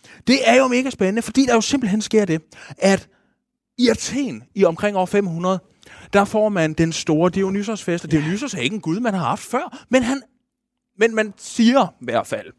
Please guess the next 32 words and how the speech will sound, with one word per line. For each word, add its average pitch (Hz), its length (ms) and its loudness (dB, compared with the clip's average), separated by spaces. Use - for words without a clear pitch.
og 139 140 -4
det 180 80 4
er 185 100 2
en 220 160 0
af 143 80 -6
forklaringerne 147 380 -2
på, 143 120 -4
hvorfor 127 200 -6
man 110 120 -8
holder 254 280 -2
den, 123 180 -14
at 170 160 0
det 214 60 -4
er - 40 -10
fordi, 226 400 -4
at 170 260 2
den 165 120 -2
athenske 202 420 -6
bystat 196 420 -2
inkorporerer 151 600 2
en 139 160 0
lille 160 200 0
landsby, 196 500 -4
som 160 200 -6
ligger 123 240 2
i 165 100 -4
nærheden 120 420 -4
af 151 200 4
Boiotien, 208 480 -4
som 151 200 -8
er 147 220 0
Thebiens 131 640 -6